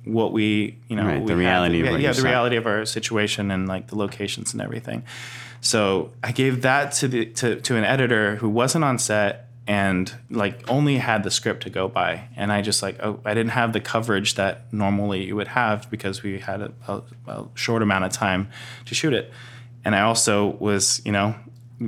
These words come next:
Speaker 1: being very artistic and maybe even a tad bit pretentious with my shots. And,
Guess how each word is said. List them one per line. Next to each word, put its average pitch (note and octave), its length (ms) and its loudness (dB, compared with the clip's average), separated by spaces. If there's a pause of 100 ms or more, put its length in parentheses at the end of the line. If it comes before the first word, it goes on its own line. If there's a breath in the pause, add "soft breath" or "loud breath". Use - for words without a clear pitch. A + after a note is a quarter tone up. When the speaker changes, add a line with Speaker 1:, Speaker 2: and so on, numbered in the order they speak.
Speaker 1:
being A#2 220 2
very A2 220 4
artistic A#2 640 2
and G#2+ 100 0
maybe A2+ 260 2
even A2+ 360 2 (600)
a A2+ 120 -4
tad A2 260 2
bit A#2 160 0
pretentious C#3 560 0
with A2+ 160 -4
my G#2 120 -2
shots. G#2 420 0
And, G#2+ 600 0